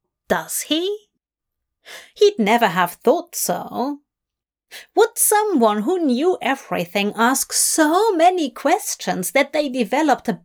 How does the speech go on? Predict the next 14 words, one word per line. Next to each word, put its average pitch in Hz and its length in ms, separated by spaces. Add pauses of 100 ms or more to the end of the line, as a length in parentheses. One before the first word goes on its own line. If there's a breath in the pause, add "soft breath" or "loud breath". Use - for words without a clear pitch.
bad 320 280
reputation 254 960
for 320 300
it? 440 180 (2000 loud breath)
Aziraphale 185 1000
isn't 214 360
finished, 190 680
though. - 580 (1900 soft breath)
"You 285 320
should 294 680
get 240 280
angry 240 560
at 220 240
me. 165 460